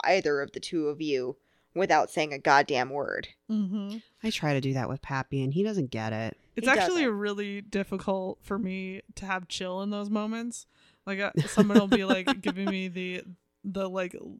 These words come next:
Speaker 2: look,
Speaker 3: The
Speaker 2: and the
Speaker 3: look.
Speaker 2: whole story's coming out, and I'm like, "Don't smile, don't smile, don't smile."
Speaker 3: <laughs>
Speaker 2: But yeah. <laughs>
Speaker 1: Well, we did it when we were with a big group of our friends hanging out, and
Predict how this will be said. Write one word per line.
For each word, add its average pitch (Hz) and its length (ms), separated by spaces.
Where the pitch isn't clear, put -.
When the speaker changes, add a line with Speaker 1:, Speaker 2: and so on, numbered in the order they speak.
Speaker 2:
look, 196 160
Speaker 3:
The 156 60
Speaker 2:
and 165 220
the 185 40
Speaker 3:
look. 180 60
Speaker 2:
whole 190 160
story's 190 360
coming 190 280
out, 185 140
and 185 80
I'm 180 80
like, 175 220
"Don't 170 200
smile, 180 260
don't 180 180
smile, - 240
don't 190 160
smile." 214 340
Speaker 3:
<laughs> 339 60
Speaker 2:
But - 160
yeah. 208 160
<laughs> - 180
Speaker 1:
Well, 392 100
we 233 140
did 247 180
it 226 160
when 202 140
we 208 140
were 190 220
with 196 220
a 202 60
big 196 200
group 196 240
of 185 140
our 170 140
friends 196 340
hanging 175 400
out, 175 320
and 156 320